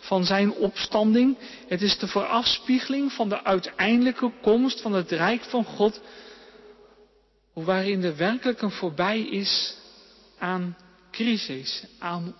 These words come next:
onrecht, aan explosies, aan tranen, aan zinloosheid, aan geweld. Psalm honderdzevenenveertig heeft eigenlijk ook een echo in Openbaring,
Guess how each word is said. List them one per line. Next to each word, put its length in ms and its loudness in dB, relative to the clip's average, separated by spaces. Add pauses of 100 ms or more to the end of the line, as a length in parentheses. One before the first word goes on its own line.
onrecht, 720 -2
aan 240 -10
explosies, 920 -2
aan 340 -6 (380)
tranen, 680 -8
aan 280 -10
zinloosheid, 880 -6 (300)
aan 140 -14
geweld. 580 -14 (1600)
Psalm 300 -2
honderdzevenenveertig 1120 -2
heeft 340 -4
eigenlijk 380 -4
ook 180 -2
een 140 -2
echo 440 0
in 240 -2
Openbaring, 2250 -4